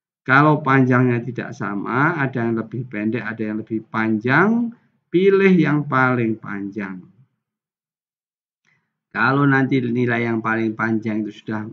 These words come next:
lebih dari lima belas, pasti yang nilai L-nya lebih kecil juga akan lebih dari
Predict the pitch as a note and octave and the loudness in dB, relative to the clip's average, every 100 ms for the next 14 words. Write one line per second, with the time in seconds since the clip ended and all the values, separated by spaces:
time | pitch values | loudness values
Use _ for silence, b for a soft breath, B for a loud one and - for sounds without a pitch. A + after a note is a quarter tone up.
0 | - D#3+ G3 F3 - B2 A#2 A#2 G#2+ G#2+ | -4 -2 0 0 0 0 0 -2 -4 -4
1 | G2+ G2+ F#2 - A2+ F3 G3 - b b | -6 -8 -10 -4 2 2 0 -10 b b
2 | b - B2 B2 - B2+ B2 A2+ A2 A2 | b -2 -2 0 -2 -2 0 0 0 -2
3 | G#2+ G#2 - A2+ A2 G#2+ G#2+ A2 G#2+ G#2+ | -4 -8 -6 -4 -4 -4 -6 -10 -12 -6
4 | C#3+ D3 D3 - B2 - C#3 B2 B2+ A2+ | -2 -2 -4 -2 -2 0 0 -2 -6 -10
5 | A#2 B2 A2 G#2+ A2+ - G2 A#2+ | -6 -4 -4 -6 -12 -10 -8 -4